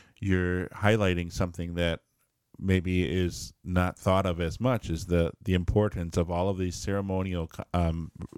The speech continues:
rituals, that it wasn't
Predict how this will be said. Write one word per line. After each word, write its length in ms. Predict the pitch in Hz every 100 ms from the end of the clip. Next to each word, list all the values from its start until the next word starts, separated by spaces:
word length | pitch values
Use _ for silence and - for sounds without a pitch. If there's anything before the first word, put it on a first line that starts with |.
| _ -
rituals, 640 | 95 127 - 82 78 80
that 220 | 101 98 - - - - - _ _ _
it 160 | 117 117
wasn't 560 | 117 135 131 110 101